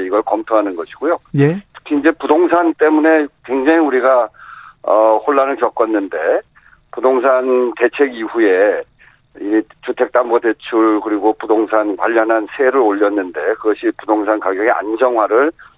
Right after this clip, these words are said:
Speaker 1: 제대로 이루고 있는가 이런 문제들을 지금 따지고 있고요.
Speaker 2: 예.
Speaker 1: 또 그리고 국가 부채 비율을 정하는 재정 준칙 이것의 도입을 기재부가 최근에 발표했는데 그것이 적절한가 하는 문제 가지고 논쟁을 하고 있고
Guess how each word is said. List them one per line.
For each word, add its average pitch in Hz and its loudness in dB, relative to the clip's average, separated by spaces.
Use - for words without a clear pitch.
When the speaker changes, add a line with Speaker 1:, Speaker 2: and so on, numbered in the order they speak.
Speaker 1:
제대로 123 0
이루고 110 -2
있는가 92 0
이런 131 0
문제들을 123 0
지금 117 -2
따지고 127 -4
있고요. 143 -6
Speaker 2:
예. 147 0
Speaker 1:
또 139 4
그리고 131 0
국가 147 0
부채 139 -2
비율을 127 0
정하는 120 0
재정 123 -2
준칙 104 -6
이것의 107 0
도입을 123 2
기재부가 120 2
최근에 135 0
발표했는데 104 -2
그것이 104 -2
적절한가 113 0
하는 98 -8
문제 98 -2
가지고 95 -4
논쟁을 98 -2
하고 85 -6
있고 127 -2